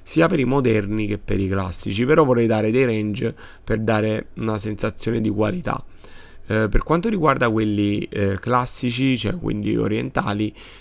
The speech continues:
non andiamo mai sotto determinate cifre per quelli annodati a mano, ovvero non si va mai sotto i sette ottocento euro a tappeto. Eh, questo perché? Perché chiaramente la lavorazione c'è,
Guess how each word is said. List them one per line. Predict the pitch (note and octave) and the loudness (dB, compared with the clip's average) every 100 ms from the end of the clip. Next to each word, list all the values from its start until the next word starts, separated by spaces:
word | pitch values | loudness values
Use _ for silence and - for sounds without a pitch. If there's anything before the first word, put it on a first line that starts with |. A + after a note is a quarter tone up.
| - | -2
non | A#2 | 2
andiamo | A#2+ A#2+ A#2+ | 4 2 2
mai | A#2+ C3 B2 | 0 0 0
sotto | B2 - B2+ | -4 -2 0
determinate | A#2+ A#2 G#2+ G#2 G2+ G#2 | 2 0 0 -2 0 -2
cifre | G2+ G2 F#2+ G2+ | -2 -4 -2 -4
per | G2 | -4
quelli | - G#2+ G#2+ | -2 -4 -2
annodati | G#2 G#2 G#2 - | -4 -4 -6 -6
a | |
mano, | G2+ G2 G2 G2 G2 - - - | -6 -4 -4 -6 -10 -16 -20 -4
ovvero | A#2 A2+ | 2 2
non | G#2+ | 0
si | - | -4
va | A2+ | -4
mai | A2+ A#2 A2 | 0 0 -2
sotto | G2+ - - | -4 -6 -6
i | G2 | -4
sette | G#2 - | -2 -2
ottocento | G2+ - G2+ G2+ F#2+ G#2 | -6 -4 -4 -4 0 2
euro | G2+ G2+ | 2 2
a | G2 | -2
tappeto. | - - - G2+ F#2+ - - - - - - - | -4 -8 -2 0 0 -4 -10 -20 -20 -20 -20 -6
Eh, | A2 G#2+ G#2+ | 0 0 0
questo | - C3+ - - | 0 0 0 -2
perché? | A#2 - - G#2+ G#2 | -2 -4 0 0 0
Perché | - - | -4 -6
chiaramente | G2+ A2 A2 B2 C#3 | -4 -2 -2 -2 0
la | C#3 | 0
lavorazione | A#2+ A2+ A2 G#2+ - A#2+ G#2+ | 2 2 0 -2 -4 -2 -2
c'è, | F#2 A#2+ C3 | 2 4 4